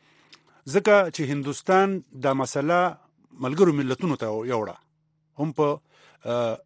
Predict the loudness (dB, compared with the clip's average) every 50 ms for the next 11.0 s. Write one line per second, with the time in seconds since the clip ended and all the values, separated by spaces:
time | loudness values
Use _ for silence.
0 | _ _ _ _ _ _ _ _ _ _ -18 -12 -6 -4 -2 0 0 0 0 0
1 | 0 0 0 -2 -2 -4 -4 -2 -2 -4 -4 -4 -8 -8 -8 -10 -12 -14 -16 -20
2 | -20 -20 _ _ _ _ _ _ _ _ _ _ _ _ _ _ _ _ _ _
3 | _ _ _ _ _ -20 -20 -20 -20 -20 -12 -4 0 2 2 2 4 2 2 2
4 | 2 0 0 2 4 6 6 6 6 4 2 -2 _ _ _ _ -8 -4 0 2
5 | 2 4 4 2 0 -2 -2 0 0 2 2 0 -2 -6 _ _ _ _ _ _
6 | _ _ _ _ _ -6 -4 -2 -2 -2 -4 -6 -4 -2 0 2 2 2 0 0
7 | 2 2 2 2 0 -2 -6 -12 -12 -12 -12 -10 -8 -6 -6 -4 -2 0 0 0
8 | 2 0 0 -2 -4 -6 -10 -12 -10 -6 -4 -4 -4 -2 -2 -4 -4 -4 -4 -6
9 | -4 -4 -4 -4 -2 -4 -4 -4 -4 -4 -2 -2 -4 -6 -6 -8 -8 -4 -2 -2
10 | 0 0 0 -2 -4 _ _ _ -20 -20 -20 -20 -12 -6 -4 0 2 2 4